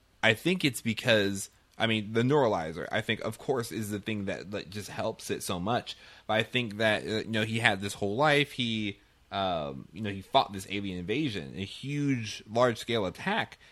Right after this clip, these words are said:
um, with, like, two other people, like him and Jeff Goldblum, right?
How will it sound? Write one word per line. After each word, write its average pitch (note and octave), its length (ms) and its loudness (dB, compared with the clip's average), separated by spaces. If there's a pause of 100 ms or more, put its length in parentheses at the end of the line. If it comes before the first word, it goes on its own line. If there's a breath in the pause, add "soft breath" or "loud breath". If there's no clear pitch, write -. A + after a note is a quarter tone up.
(340 soft breath)
um, G#2 560 -2
with, A#2+ 140 -4
like, - 180 -2
two A#3+ 180 2
other F3 140 4
people, E3 220 0
like A2+ 120 4
him F#3+ 200 2
and D3+ 120 0
Jeff C#3+ 140 4
Goldblum, B2+ 460 0
right? B2+ 320 0